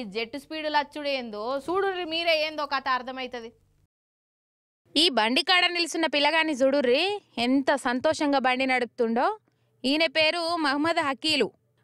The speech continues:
Speaker 2: మన హైదరాబాదే. జొమాటోలా ఆన్‌లైన్ ఆర్డర్లు డెలివరీ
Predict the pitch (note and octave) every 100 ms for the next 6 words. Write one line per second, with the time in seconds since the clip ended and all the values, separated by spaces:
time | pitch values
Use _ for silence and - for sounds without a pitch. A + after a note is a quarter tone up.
0 | D4+ E4 D4 D4 F4+ F4+ E4+ D4 A3 -
1 | _ - G3+ A#3+ D#4 F#4+ D#4+ D#4+ F4 F#4
2 | D#4+ F4 C#4+ D4+ E4+ F4+ D#4 C#4+ C4+ D#4
3 | G4 F#4+ E4+